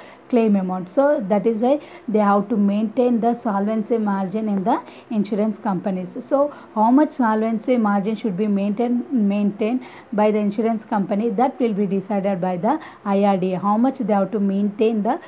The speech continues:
solvency margin in the every insurance company, that will be decided by the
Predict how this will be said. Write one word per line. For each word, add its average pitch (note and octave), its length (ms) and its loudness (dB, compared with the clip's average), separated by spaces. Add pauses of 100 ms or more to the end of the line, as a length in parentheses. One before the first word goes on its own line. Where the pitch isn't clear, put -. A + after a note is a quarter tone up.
(140)
solvency G3+ 600 0
margin F#3+ 500 -2
in A3 160 -2
the G3+ 100 0
every G3 360 2
insurance G3 420 -2
company, F#3+ 220 -6 (580)
that A3 260 -2
will A3 140 2
be G3+ 140 2
decided F#3+ 540 0
by F#3 180 -2
the B3 200 2